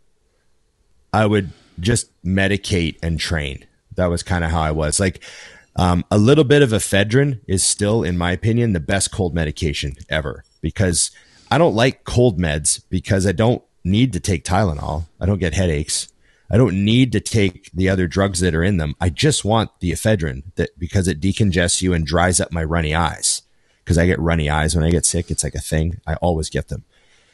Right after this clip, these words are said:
So if I just take a bit of ephedrine, my nose opens up and my eyes stop running, and I'm actually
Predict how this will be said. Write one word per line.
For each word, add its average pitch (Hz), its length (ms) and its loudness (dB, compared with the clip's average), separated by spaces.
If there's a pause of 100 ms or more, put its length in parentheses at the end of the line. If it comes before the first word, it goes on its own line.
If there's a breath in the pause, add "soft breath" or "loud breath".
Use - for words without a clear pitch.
(140)
So 135 400 4
if - 160 0
I 135 120 6
just 143 200 2
take 143 180 2
a 107 60 2
bit 117 140 2
of 98 80 2
ephedrine, 101 520 2
my 78 120 0
nose 110 260 4
opens 117 320 2
up 113 160 0
and 82 80 0
my 82 200 2
eyes 131 100 2
stop - 300 -2
running, 85 300 0 (300 soft breath)
and 117 80 4
I'm 139 100 4
actually 120 520 0